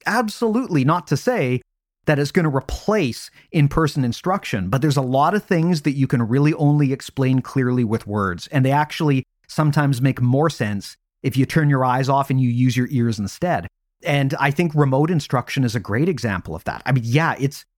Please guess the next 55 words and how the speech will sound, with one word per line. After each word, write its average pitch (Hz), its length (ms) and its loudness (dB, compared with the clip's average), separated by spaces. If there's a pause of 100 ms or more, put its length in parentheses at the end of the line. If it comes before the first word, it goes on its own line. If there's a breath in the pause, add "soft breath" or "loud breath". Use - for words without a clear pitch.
(120)
is 147 160 0
it 147 140 -2
ever 170 200 2
gonna 180 220 2
be 175 120 0
the 165 100 2
same 156 440 0
as 123 240 -4
training 147 540 2
directly 135 460 0
with 123 220 0
a 123 60 -2
black 120 340 -2
belt? 123 340 -2 (480)
Probably 120 460 0
not. 107 320 0 (460)
But 143 140 0
you'll 151 200 4
be 147 200 0
shocked 139 600 -2
how 139 340 -2
effective - 560 -2
it 147 100 -2
will 143 140 2
be 156 320 2 (240 loud breath)
if 147 120 2
you 139 80 4
do 131 160 2
some 131 220 0
remote 127 360 0
Zoom 120 260 0
classes 110 440 -2
with 107 140 -2
a 92 60 -4
good 104 180 -4
coach - 420 -8 (160)
or 123 120 -2
send 151 240 2
them 143 100 4
some 143 180 2
of 131 60 2
your 123 80 0
footage 120 460 -2
to 143 100 -2
review, 104 500 -2
right? 117 240 -2
Like, 139 160 0
you'll 151 120 4
be 147 140 4
shocked 139 500 -2
at 110 80 -4
how 113 120 0
valuable 98 440 -2
that 92 180 -6
is. 92 240 -8